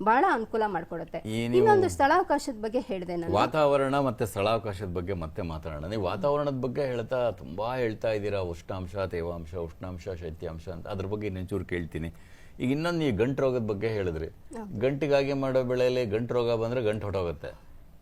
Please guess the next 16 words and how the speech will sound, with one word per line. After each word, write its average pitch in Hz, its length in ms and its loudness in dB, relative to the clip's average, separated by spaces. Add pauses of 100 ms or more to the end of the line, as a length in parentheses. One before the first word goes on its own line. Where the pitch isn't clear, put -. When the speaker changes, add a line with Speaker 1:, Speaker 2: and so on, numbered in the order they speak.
Speaker 2:
ಹೇಳಿ, 110 200 4
ಗಂಟು 110 260 2
ರೋಗದ 110 180 4
ಬಗ್ಗೆ 95 280 2
ಹೇಳಿ 92 220 0
ಒಂಚೂರು. 82 440 -4 (280)
Speaker 1:
ಇದು 240 380 0
ಫ್ರಾನ್ಸ್ 226 420 -6
ದೇಶದಲ್ಲಿ 220 800 -2 (140)
ರೇಷ್ಮೆನೆ 254 480 -2
ನಾಶ 196 340 -6
ಮಾಡಿದಂತಹ 185 600 -8
ರೋಗ. 143 160 -8 (1160)
ಇದು 262 520 0 (220)
ಗಂಟು 277 280 0
ರೋಗ 285 260 2